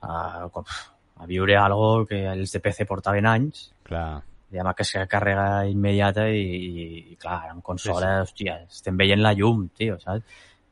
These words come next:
Speaker 1: I a-, ara, a mi, a mi el que m'agrada de, de, de quan hi ha canvis de, de generació, o, o no sé si és, no sé si és tecnologia com a tal, eh, però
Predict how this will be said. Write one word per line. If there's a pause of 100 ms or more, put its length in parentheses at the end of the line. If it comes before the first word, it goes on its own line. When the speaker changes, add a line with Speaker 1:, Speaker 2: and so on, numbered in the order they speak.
(120)
Speaker 1:
I
a-, (140)
ara,
a
mi,
a
mi
el
que
m'agrada
de, (240)
de, (580)
de
quan
hi
ha
canvis
de, (100)
de
generació,
o,
o
no
sé
si
és, (200)
no
sé
si
és
tecnologia
com
a
tal,
eh,
però